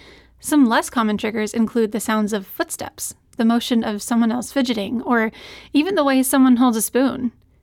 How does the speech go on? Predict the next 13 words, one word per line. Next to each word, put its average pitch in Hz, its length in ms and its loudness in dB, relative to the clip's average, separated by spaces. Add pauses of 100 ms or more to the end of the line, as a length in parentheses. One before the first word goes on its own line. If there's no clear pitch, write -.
(180)
The 269 100 0
triggering 311 500 0
stimuli, 262 540 0
as 220 220 -2
well 214 400 0
as 262 160 -4
their 240 180 0
accompanying 220 640 0
sensations, 247 680 -4 (560)
are 294 80 0
different 302 380 2
for 226 80 0
everyone 233 540 -4